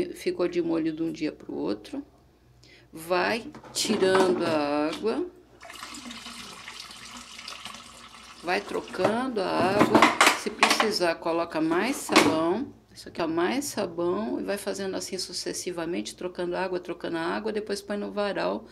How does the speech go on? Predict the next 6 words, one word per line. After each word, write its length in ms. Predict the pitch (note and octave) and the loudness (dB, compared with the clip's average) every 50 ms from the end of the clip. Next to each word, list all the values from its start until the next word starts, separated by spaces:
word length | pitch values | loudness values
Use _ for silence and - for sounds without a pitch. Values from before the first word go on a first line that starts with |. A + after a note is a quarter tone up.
| - - | -18 -16
secar. 480 | - - G#3+ - - - - - - - - _ _ - - - - - - - - - | -8 -6 -4 -4 -4 -6 -8 -8 -8 -12 -18 _ _ -20 -20 -20 -20 -20 -20 -20 -12 -4
Agora, 600 | - G3 G3 F3+ D#3+ D#3+ D3 C#3+ D3 E3 - - - - - _ - - - - | -2 -2 -2 0 0 0 2 0 0 -2 -6 -12 -16 -20 -20 _ -20 -10 0 2
esse 300 | A3 C#4 D4+ - - A3 | 4 4 4 2 -2 -4
produto 760 | - - F#3 F3+ F3+ F3+ G#3+ A#3 A3 - - - - - E3+ F3+ - - - - - - - - - - | -4 0 0 0 0 0 -2 -2 -2 -4 -6 -10 -14 -14 -14 -16 -18 -20 -20 -20 -20 -20 -20 -20 -20 -18
ficou 520 | - - - - - - - G#3+ G#3+ G#3+ G#3+ - | -14 -10 -10 -10 -2 2 2 4 4 2 -2 -6
coladinho. 1040 | - - C#4+ F#4 G4+ F#4 D#4 A#3 - F3 D#3+ - G3+ A3 B3 B3 G#3 D#3+ - - | 0 2 4 4 4 4 2 2 0 -2 -4 -4 -4 -2 -2 -2 -4 -6 -6 -10